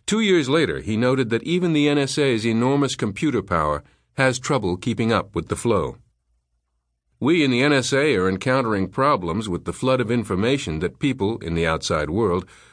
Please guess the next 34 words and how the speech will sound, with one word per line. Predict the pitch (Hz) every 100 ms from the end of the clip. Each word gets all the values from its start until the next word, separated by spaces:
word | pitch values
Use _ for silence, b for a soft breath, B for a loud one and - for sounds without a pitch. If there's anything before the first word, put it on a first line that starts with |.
| B
won't | 113 120 113
see | - 135
for | 139 117
a | 117
generation | 127 123 131 160 - 78
or | 71
two," | - 65 - _ _ _ -
he | 82
said. | - 67 62 _ _ _ _ _ -
"We've | 131 139
been | 151
into | 160 143
the | 127
future | 131 175 170 101 117
and | 127
we've | 120 107
seen | - 147
the | 120
problems | - 151 160 90 62 71 87
of | 85
a |
tidal | 82 - 165 175 80
wave | 69 69 82
of | 104 95
data." | 131 147 71 - _ _ _ _ _ _ _ -
He | 76
added, | 90 90 78 - _ _ _ _ _ _ -
"We | 135
can | 147
either | 156 175 139
be | 120
drowned | 98 135 175 127 73
by | 69 71
it, | 123